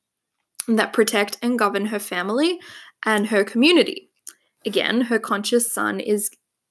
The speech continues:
is in that gate fifty. So each incarnation cross has four different possible iterations. Um, so it'll have similarities within each, but depending on which sun that you're,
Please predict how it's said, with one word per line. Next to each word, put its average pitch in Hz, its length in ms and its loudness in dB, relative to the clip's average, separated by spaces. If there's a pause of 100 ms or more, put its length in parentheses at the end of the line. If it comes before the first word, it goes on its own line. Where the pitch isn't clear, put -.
is 240 180 6
in 220 160 2
that 202 220 -2
gate 196 180 2
fifty. - 380 -2
So 196 380 2 (520)
each - 800 2
incarnation 214 580 -2
cross 262 420 0 (200)
has 214 260 -2
four 240 480 4
different 208 480 0
possible 202 600 -2 (320)
iterations. - 1080 0 (760)
Um, 185 300 0
so 180 340 2 (240)
it'll 208 160 2
have 208 220 -4
similarities 233 1000 0
within 214 420 0
each, 339 360 0
but - 160 0
depending 202 360 -2
on 196 200 -4
which 208 240 4
sun 185 320 0
that 185 100 -2
you're, 190 200 0